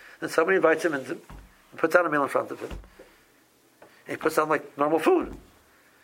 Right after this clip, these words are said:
His stomach couldn't handle normal food. So the story, they bring the story, this is the story that happened,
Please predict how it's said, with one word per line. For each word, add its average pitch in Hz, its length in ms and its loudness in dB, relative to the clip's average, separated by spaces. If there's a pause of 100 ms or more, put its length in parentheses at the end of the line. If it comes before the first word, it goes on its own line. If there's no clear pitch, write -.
(140)
His 180 160 0
stomach 214 280 0
couldn't 190 200 2
handle 170 320 0
normal 151 180 -2
food. 123 300 -2 (2000)
So - 120 -2
the 156 60 2
story, 196 360 4
they 175 280 2
bring 226 180 0
the 294 80 0
story, 147 320 2
this 170 160 -2
is - 60 -8
the 202 100 -2
story 143 360 0
that 147 220 0
happened, 147 460 -6